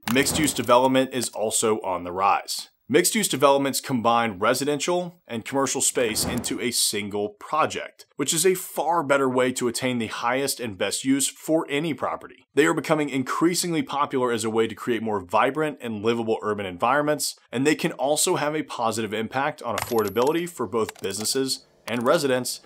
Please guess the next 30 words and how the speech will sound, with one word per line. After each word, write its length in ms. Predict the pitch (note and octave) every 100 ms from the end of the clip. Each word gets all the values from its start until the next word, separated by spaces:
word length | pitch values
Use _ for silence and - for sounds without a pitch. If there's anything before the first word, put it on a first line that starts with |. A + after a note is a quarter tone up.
| -
as 220 | C#3+ C3
well 380 | G#2 C3 F#3 E3+
as 180 | C#3+ A2+
lessen 380 | A#2 C3+ D#3
the 80 | C#3+
strain 420 | C3 - B2 A#2+
on 260 | G#2 A2 G2+
local 380 | G#2 A2 A#2 F#2+
infrastructure 800 | F2+ A2 - - B2 A2 - G2
and 200 | F#2+ F#2+
traffic. 600 | - A#2+ C#3+ - - - -
I 100 | C#3+
also 460 | C#3+ E3+ - F3
feel 500 | D3 - D3+ D3+ D3+
like 300 | C3 G2 -
many 300 | - A#2+ D3
urban 220 | C#3 C3 B2+
environments, 720 | A2+ A2+ A#2 A2+ A2+ - -
especially 680 | G#2 - - A#2+ B2 - C3+
those 260 | A#2+ A#2+ A2+
without 300 | G#2+ A2 F#2+
a 120 | G#2
substantial 800 | - F#2 - - C3+ C3 B2 A2
public 380 | - A#2+ G#2+ -
transit 420 | - F3 D3+ G#2
system, 480 | - G#2 - A#2+ C3 _
looking 300 | - - C#3
at 80 | F3
you, 160 | D3+
Nashville, 720 | C3+ A#2+ B2 - C3 C#3+ C#3